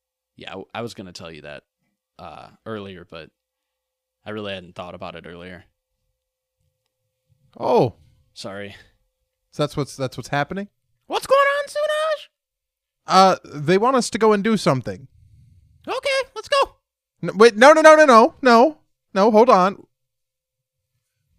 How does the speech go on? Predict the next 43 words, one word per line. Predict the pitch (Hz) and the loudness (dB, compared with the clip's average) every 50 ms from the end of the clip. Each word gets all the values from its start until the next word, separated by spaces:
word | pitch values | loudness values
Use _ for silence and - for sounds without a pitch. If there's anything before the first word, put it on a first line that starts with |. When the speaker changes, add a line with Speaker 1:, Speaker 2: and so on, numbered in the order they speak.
| _ _ _ _ _ - | _ _ _ _ _ -8
Speaker 3:
Oh, | - 480 508 523 494 | -6 -4 -4 -4 -4
yeah, | - - - 427 427 403 | -6 -6 -4 -4 -4 -4
um, | 370 339 302 226 - _ _ _ _ _ _ _ _ _ _ _ _ _ | -6 -8 -14 -16 -20 _ _ _ _ _ _ _ _ _ _ _ _ _
yeah, | - 403 453 403 | -6 -6 -4 -4
what | 330 381 453 | -4 -4 -4
do | 466 453 | -4 -2
we | 466 466 | -4 -4
gotta | 453 480 480 480 466 | -4 -6 -8 -8 -6
do? | 494 508 523 508 - _ _ | -6 -6 -6 -8 -10 _ _
Speaker 2:
Yeah, | - 151 139 117 | -6 -4 -4 -4
there | 117 127 151 147 | -2 -2 -2 -2
we | 139 123 | -2 -2
go. | 110 104 98 | -4 -8 -8
That's | 98 131 127 - | -8 -8 -8 -8
the | - | -10
question | - - 123 113 - - 120 | -10 -10 -10 -10 -10 -12 -16
you're | 110 104 | -14 -14
looking | 104 107 - 107 | -14 -16 -16 -16
for. | - 113 107 110 - _ _ _ _ _ | -12 -12 -12 -12 -14 _ _ _ _ _
Uh, | - 143 147 147 147 143 135 - - - 139 127 113 - | -4 -2 0 0 0 -2 -2 -4 -8 -14 -20 -20 -18 -18
you | - 151 151 165 | -16 -12 -8 -6
want | 180 175 | -6 -6
us | 165 - | -6 -8
to | - - | -12 -10
kill | - 180 170 151 | -8 -8 -6 -6
a, | 131 123 107 - | -8 -10 -12 -12
a | - 131 | -10 -8
monster? | 131 131 147 175 202 - - - 277 285 - _ _ _ _ _ _ _ _ _ _ _ _ _ _ _ _ _ _ _ _ _ _ _ _ _ _ _ _ | -6 -4 -4 -4 -6 -8 -10 -10 -10 -12 -12 _ _ _ _ _ _ _ _ _ _ _ _ _ _ _ _ _ _ _ _ _ _ _ _ _ _ _ _
Speaker 3:
Oh, | 453 494 403 | -4 -4 -4
we | 349 370 | -2 -4
do | 415 440 | -4 -6
that | 453 466 466 466 | -6 -6 -6 -6
all | 480 494 480 | -8 -8 -8
the | - - 539 508 | -10 -10 -12 -10
time. | 403 254 180 - | -10 -12 -12 -6
Speaker 2:
Well, | - 175 190 | -4 -2 0
we | 254 | 2
had | 285 285 262 | 2 0 0
a | 226 | 0
long | 190 180 165 151 147 | -2 -4 -6 -6 -6
day, | 131 135 127 110 - - 117 - _ _ _ _ | -6 -6 -6 -6 -8 -12 -20 -20 _ _ _ _
you | 139 135 | -6 -4
know, | 127 117 113 110 110 | -4 -4 -4 -6 -10